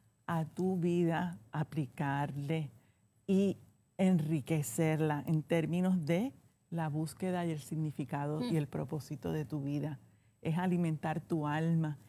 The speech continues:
Speaker 1: Y habíamos dicho que en el alma reside el intelecto, la voluntad y los sentimientos.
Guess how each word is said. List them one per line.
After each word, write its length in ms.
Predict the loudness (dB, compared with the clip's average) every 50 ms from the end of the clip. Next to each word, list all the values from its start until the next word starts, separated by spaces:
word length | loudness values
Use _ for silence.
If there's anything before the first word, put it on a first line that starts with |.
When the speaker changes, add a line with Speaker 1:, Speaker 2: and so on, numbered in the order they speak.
| -20 -12 -6
Speaker 1:
Y 60 | -4
habíamos 420 | -2 -2 0 -2 -2 -2 -2 -2 -2
dicho 260 | -2 -2 -4 -4 -4
que 80 | -4 -4
en 80 | -4
el 160 | -4 -4 -4 -4
alma 360 | -4 -4 -2 -2 -2 -2 -4 -2
reside 540 | -2 -4 -4 -4 -4 -2 0 0 0 0
el 100 | 0 0
intelecto, 880 | -2 -2 -2 -4 -4 -4 -4 -2 -2 -2 -4 -4 -6 -12 -14 _ -12 -12 -12 -14 -20 _ _ _ _ _
la 160 | -8 -6 -4 -4
voluntad 560 | -4 -4 -4 -4 -4 -4 -6 -6 -6 -6 -4 -4
y 80 | -4
los 180 | -4 -4 -4 -4
sentimientos. 840 | -4 -4 -4 -2 -2 -2 -2 -2 -2 -2 -2 -2 -4 -4 -4 -6 -6